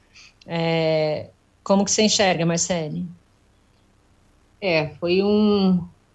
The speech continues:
Speaker 2: um ano realmente bem, bem cheio, né? É, eu a-, eu, obviamente, nessa, essa, a gente tá falando sobre dança das cadeiras, essa dança das cadeiras também se fez presente no jornalismo, e eu achei muito interessante,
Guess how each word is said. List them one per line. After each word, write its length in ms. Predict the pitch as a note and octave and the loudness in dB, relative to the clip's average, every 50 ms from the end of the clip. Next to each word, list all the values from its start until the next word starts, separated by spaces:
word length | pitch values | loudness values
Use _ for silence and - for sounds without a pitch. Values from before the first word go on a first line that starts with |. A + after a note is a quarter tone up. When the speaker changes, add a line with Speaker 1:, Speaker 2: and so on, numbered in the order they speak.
| _ _ _ _ _ - | _ _ _ _ _ -6
Speaker 2:
um 100 | F3 E3+ | -4 -2
ano 140 | E3+ F3 F3+ | 0 0 0
realmente 480 | E3 D#3+ F#3 F3 F3 F3 F3+ F3+ F3+ | 0 0 0 0 0 0 -2 -2 -4
bem, 800 | E3 E3+ F3 F#3 G3 G3+ G3+ G#3 G#3 G3+ G3 F3+ F3 D#3+ D#3 D#3 D3+ - - - | -2 -2 0 0 2 2 2 2 2 2 0 -2 -2 -4 -6 -8 -12 -16 -12 -6
bem 140 | - F3+ G3 | -2 -2 -2
cheio, 480 | F#3 - G3 F3 D#3+ D3+ D3 C#3+ C#3 | 0 0 0 2 2 0 0 -4 -4
né? 260 | C#3 D3 D#3 D3+ D#3+ D#3+ - _ _ _ _ _ _ _ _ _ _ _ _ _ | -4 -4 -4 -6 -6 -10 -12 _ _ _ _ _ _ _ _ _ _ _ _ _
É, 640 | - D3+ D#3 D3+ D3+ D3 C#3+ C#3 C#3 C3+ C3 B2+ - - - _ _ _ _ _ | -6 -2 -2 0 0 -2 -2 -2 -4 -6 -6 -8 -10 -12 -16 _ _ _ _ _
eu 180 | - - G3+ G3+ | -2 2 4 4
a-, 140 | G#3 A3 - | 4 4 2
eu, 240 | - G3 F#3 - - - - - _ _ _ _ - | 0 -2 -2 -2 -6 -14 -20 -20 _ _ _ _ -6
obviamente, 640 | - C3+ - C#3+ D3 F#3+ F3+ D#3+ E3+ F#3 F#3+ - | -2 -2 0 0 2 2 2 4 4 2 0 0
nessa, 180 | F3 D#3+ D#3 - | -2 -2 -2 0
essa, 300 | C#3+ E3 D#3+ C#3+ - D#3+ | 0 0 0 -2 -4 -8
a 40 | D3+ | -6
gente 160 | C#3 E3+ D3+ | -6 -6 -4
tá 100 | - D#3+ | -4 -6
falando 240 | D#3 - E3 D#3+ D#3 | -4 -4 -4 -4 -4
sobre 160 | - E3+ D#3 | -4 -6 -6
dança 240 | D#3 C#3+ E3 C#3+ D3+ | -4 -4 -6 -6 -6
das 100 | D3+ C#3+ | -10 -10
cadeiras, 520 | D3 - D#3+ D#3 E3 F3 F#3 F3+ E3+ D#3 C#3 | -8 -8 -6 -2 0 0 2 2 0 -2 -2
essa 80 | D#3+ | -6
dança 160 | D3 D#3 D3+ | -8 -8 -8
das 140 | C#3 D3 C#3+ | -8 -10 -12
cadeiras 340 | - - D3+ D3+ D#3+ E3 - | -12 -10 -6 -4 -4 -4 -6
também 240 | - D3 D3 D#3 D#3+ | -6 -6 -4 -4 -6
se 160 | D#3 - D#3+ | -6 -8 -12
fez 200 | - - D#3 - | -10 -8 -10 -8
presente 400 | - D#3+ D#3 C#3+ D#3 D#3 - - | -6 -8 -6 -6 -6 -8 -8 -8
no 80 | D#3+ D#3 | -10 -8
jornalismo, 600 | C#3+ D#3 D3+ D3+ D3 D3 D#3+ F#3 G3 F#3+ F#3 F3+ | -6 -6 -6 -4 -4 -2 0 0 2 2 2 2
e 100 | F3+ F#3 | 2 2
eu 100 | F#3 F#3+ | 2 2
achei 220 | F#3 F#3 - G3 | 0 0 -2 -2
muito 160 | G3 G3+ G#3 | -2 0 0
interessante, 640 | A3+ A3 A3+ A3 G3 - - F#3+ G3+ A3+ A3+ A3 - | 0 0 0 0 -2 -4 -4 -2 0 0 -2 -2 -6